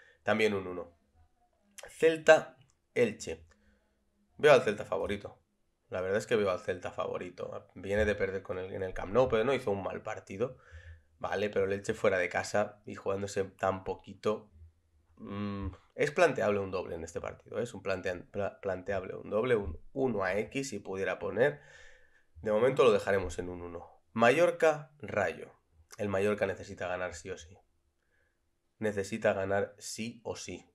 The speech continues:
Si no gana, porque juega hoy contra el Sevilla, eh, como siempre os digo, esperar al último momento para tirar la quiniela, ¿vale? Yo tengo que hacer el vídeo, entonces tengo que grabarlo antes, pero no es lo mismo que el Mallorca gane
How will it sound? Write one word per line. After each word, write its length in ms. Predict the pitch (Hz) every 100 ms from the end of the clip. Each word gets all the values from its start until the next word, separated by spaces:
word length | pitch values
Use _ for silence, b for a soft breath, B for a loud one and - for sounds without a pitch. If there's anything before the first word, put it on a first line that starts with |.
| _
Si 220 | - 107
no 140 | 104 101
gana, 500 | 98 104 107 107 -
porque 400 | - 98 101 101 -
juega 520 | 120 113 104 - -
hoy 340 | 110 98 90 - b b
contra 300 | 101 98 95
el 100 | 90
Sevilla, 640 | - 98 131 147 147 - - b b b -
eh, 580 | 98 98 95 98 98 -
como 140 | 98
siempre 220 | 104 127 113
os 80 |
digo, 220 | 101 98 90
esperar 340 | - 98 110
al 140 | 104
último 360 | 98 95 95 92
momento 600 | 92 92 117 135 139 127
para 260 | 101 101 -
tirar 260 | 95 95
la 160 | 92 90
quiniela, 360 | - 92 95
¿vale? 180 | 95 101
Yo 80 | 98
tengo 140 | 101
que 60 | 95
hacer 180 | - 92
el 60 |
vídeo, 140 | 95 104
entonces 220 | 101 101
tengo 140 | 95
que 100 | 98
grabarlo 460 | 98 95 95 95 95
antes, 260 | 98 98 -
pero 160 | 95
no 80 | 101
es 60 | 104
lo 80 |
mismo 260 | 104 104 98
que 60 | 95
el 60 |
Mallorca 360 | 95 101 101 101
gane 340 | 110 120 135